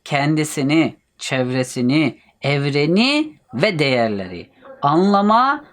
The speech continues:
açıklama ve yorumlama çabasıdır. Evet, çabasıdır diyoruz değerli arkadaşlar. Çaba dedik arkadaşlar.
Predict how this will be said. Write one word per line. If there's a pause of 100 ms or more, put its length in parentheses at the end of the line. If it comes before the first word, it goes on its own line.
(120)
açıklama (180)
ve
yorumlama (340)
çabasıdır.
Evet,
çabasıdır
diyoruz
değerli
arkadaşlar. (3000)
Çaba
dedik
arkadaşlar.